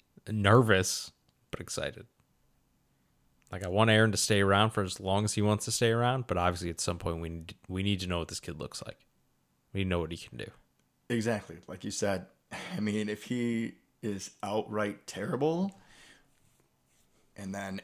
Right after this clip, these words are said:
Speaker 2: Aaron wants to be gone, and there's no way he wants to come back, right? If that happens,
Speaker 1: Yeah.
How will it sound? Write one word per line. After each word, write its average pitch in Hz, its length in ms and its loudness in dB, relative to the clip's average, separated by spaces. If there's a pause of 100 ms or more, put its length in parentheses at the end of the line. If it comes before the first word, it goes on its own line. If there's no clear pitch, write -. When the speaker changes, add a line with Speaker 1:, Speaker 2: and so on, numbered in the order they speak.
Speaker 2:
Aaron 107 360 0
wants 107 320 -2
to 113 100 -8
be 107 100 -4
gone, 123 440 0
and 131 100 -4
there's 98 220 -8
no 107 160 -2
way 120 240 0
he 117 100 -2
wants 117 260 -4
to 117 100 -8
come 117 180 -2
back, 135 360 -4 (600)
right? 113 200 -4
If 117 180 -2
that 104 160 0
happens, 143 500 -4
Speaker 1:
Yeah. 127 120 -2